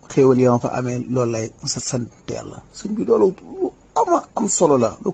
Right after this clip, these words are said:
kawe la. Ñun africain yi soxla nañ loolu, soxla nañ, soxla nañ loolu, soxla nañ, euh, yooyu duruus ñu mën koo jàng ci màggal.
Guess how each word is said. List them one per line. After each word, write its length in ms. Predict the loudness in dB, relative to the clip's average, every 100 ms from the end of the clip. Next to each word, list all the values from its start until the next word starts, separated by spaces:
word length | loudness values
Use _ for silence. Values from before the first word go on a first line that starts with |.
| -6 0
kawe 240 | 4 4
la. 160 | 2 -2 -18 -20 -20 -20 _ -4
Ñun 200 | 0 0
africain 400 | 0 2 4 6
yi 120 | 4
soxla 220 | 2 0
nañ 120 | 2 4
loolu, 240 | 4 4 0 _
soxla 240 | -12 -6 -4
nañ, 260 | -4 -4 -4
soxla 260 | -2 -2
nañ 160 | 0 0
loolu, 280 | 2 2 2 -2 _ _ _ _ _ _ _
soxla 280 | -2 0 2
nañ, 200 | 4 4 4 2 -6 _ -20 _ -12
euh, 220 | -6 -6 -8 -10 -10 -6
yooyu 380 | 0 4 4 4
duruus 600 | 2 4 4 4 0 -10 -18 _ _ _ _ _ _ _ _ _ _ _
ñu 100 | 0
mën 160 | 2 2
koo 140 | 0
jàng 200 | 2 0 0
ci 100 | -2
màggal. 360 | -2 -4 -10